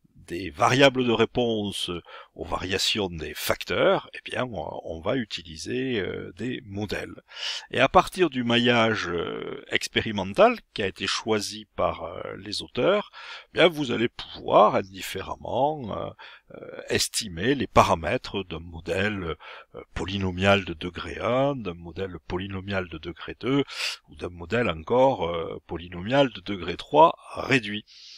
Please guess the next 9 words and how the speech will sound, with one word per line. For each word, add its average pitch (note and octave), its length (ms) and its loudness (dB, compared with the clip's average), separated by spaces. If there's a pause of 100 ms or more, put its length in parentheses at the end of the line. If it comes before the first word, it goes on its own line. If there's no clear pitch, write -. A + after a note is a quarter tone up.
(400)
Et - 360 -2
au B2 180 -2
lieu C#3+ 220 6
de B2+ 80 6
réaliser A2 640 4
finalement, G2 840 -2
euh, - 40 -6 (100)
autant B2 340 4
de G#2 640 0